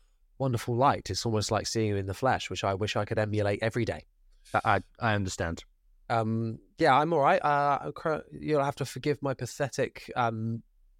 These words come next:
Speaker 1: slug that's living on my top lip at the minute, uh, in a very poor attempt to, uh, have it this month of November. So, yeah, sorry about that. Bass-related stuff. It was my birthday last week, so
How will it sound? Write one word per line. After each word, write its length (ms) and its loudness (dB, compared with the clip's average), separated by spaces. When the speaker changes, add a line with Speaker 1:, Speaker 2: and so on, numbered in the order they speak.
Speaker 1:
slug 420 2
that's 220 0
living 220 2
on 80 2
my 80 2
top 260 -2
lip 200 0
at 100 -2
the 80 0
minute, 300 0
uh, 260 2
in 60 0
a 60 0
very 260 4
poor 360 2
attempt 680 -4
to, 480 2
uh, 300 0
have 160 0
it 140 0
this 180 0
month 280 0
of 140 -12
November. 460 0
So, 280 -4
yeah, 220 2
sorry 160 2
about 140 0
that. 180 2
Bass-related 480 2
stuff. 320 2
It 40 -4
was 120 -6
my 80 0
birthday 360 0
last 220 0
week, 380 -4
so 500 2